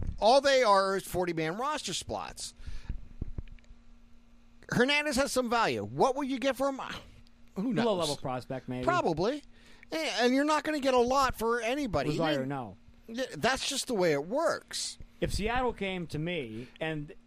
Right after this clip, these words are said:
Speaker 2: and I only throw Seattle out, A, because
Speaker 1: They need a second baseman.
Speaker 2: Jerry Dipoto loves to make deals. He's always wheeling
Speaker 1: Right.
Speaker 2: and dealing. Uh, they call him Trader Jerry for a reason. You, you hit the nail on the head. They need a second baseman. Jose can play third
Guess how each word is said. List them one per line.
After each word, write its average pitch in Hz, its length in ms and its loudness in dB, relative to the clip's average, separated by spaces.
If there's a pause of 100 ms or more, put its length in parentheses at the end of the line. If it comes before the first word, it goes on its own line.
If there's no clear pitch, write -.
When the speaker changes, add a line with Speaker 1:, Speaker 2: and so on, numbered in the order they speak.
(120)
Speaker 2:
and 156 120 -4
I 165 80 -4
only 196 180 -2
throw 160 240 -2
Seattle 147 480 -4
out, 131 300 -6 (160)
A, 143 240 -4
because 135 560 -10 (100)
Speaker 1:
They 214 200 2
need 170 120 2
a 170 60 4
second 180 300 2
baseman. 180 380 0 (140)
Speaker 2:
Jerry 156 320 -2
Dipoto 139 720 -4 (420)
loves 160 260 0
to 151 100 -6
make 143 240 -6
deals. 135 300 -4
He's 139 120 -4
always 147 260 0
wheeling 139 180 -4
Speaker 1:
Right. 185 100 2
Speaker 2:
and 117 80 -6
dealing. 123 400 -6 (420)
Uh, 131 120 -6
they 123 100 -8
call 151 200 -2
him 139 120 -6
Trader 139 280 -6
Jerry 127 280 -8
for 123 100 -10
a 113 40 -8
reason. 120 360 -8 (460)
You, 156 180 -10 (640)
you 180 140 -6
hit 175 80 -8
the 147 80 -12
nail 143 140 -10
on 135 80 -12
the 131 60 -12
head. 127 100 -12
They 131 80 -8
need 165 160 -6
a 147 40 -8
second 120 300 -10
baseman. 123 380 -10 (1200)
Jose 156 340 0
can - 160 -12
play 156 320 -2
third 151 280 -4